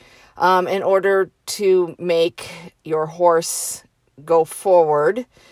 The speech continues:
they would dangle a carrot in front of it. And of course, when they got to where they wanted to be, they gave the horse the carrot. So it's just been a metaphor in my life lately.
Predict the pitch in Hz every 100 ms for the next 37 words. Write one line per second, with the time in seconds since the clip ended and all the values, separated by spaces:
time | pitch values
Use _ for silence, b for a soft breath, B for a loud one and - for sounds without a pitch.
0 | b b b b _ - 190 226 214 196
1 | 214 208 240 254 403 466 427 240 185 196
2 | 165 139 117 - _ 165 156 151 151 156
3 | 160 - 214 185 226 - - - b b
4 | b b b b b b 180 196 185 196
5 | 185 190 180 175 175 170 160 160 156 156
6 | 180 156 185 349 - b b b - 175
7 | 151 156 160 151 139 - 359 403 - _
8 | _ _ _ _ _ _ _ _ _ _
9 | - b b b b b - 294 285 285
10 | - - - 508 - - B - 285 285
11 | 277 226 226 220 247 247 233 208 190 175
12 | 170 208 185 170 190 - - _ b b
13 | b b 175 180 165 - 170 175 240